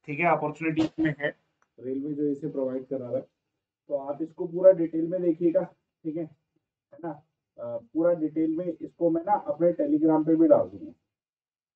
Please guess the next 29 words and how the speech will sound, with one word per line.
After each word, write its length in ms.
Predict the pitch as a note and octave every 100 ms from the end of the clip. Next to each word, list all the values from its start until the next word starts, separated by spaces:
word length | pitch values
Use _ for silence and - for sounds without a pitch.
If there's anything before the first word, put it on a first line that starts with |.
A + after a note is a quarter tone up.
| _ _ -
Reservation 600 | C3+ - - E4 F#3 F3
है 260 | - -
ईडब्ल्यूएस 480 | C#4+ D4 D#3+ E4 -
candidate 400 | - C#3+ D3 D3+
के 140 | D3+
लिए, 160 | D3 D3+ F3+ _ _ _ _ _ _
है 40 | C#3+
ना, 120 | D#3+ _ _ _
वो 60 | C3+
category 480 | C3 C#3 C#3+ E3 F#3
same 240 | E3 E3
है 120 | F3+ F3
कि 200 | F3 E3
ईडब्ल्यूएस 480 | D#3 D#3 E3 D#3
का 120 | - D#3+
जो 280 | D#3+ D#3+ D3
reservation 520 | D3 D3 D3 D3+ -
हर 180 | D3+ C#3+
जगह 200 | D#3 D3
होता 200 | C3 D3
है, 60 |
सेम 320 | D#3+ - D3 C#3+
ऐसा 220 | C3+ D3
ही 40 |
reservation 460 | C#3 C3 C3 B2+ D3+
यहाँ 240 | C#3+ A2+
पे 140 | G#2 G#2
भी 160 | G2+
है। 80 | G2+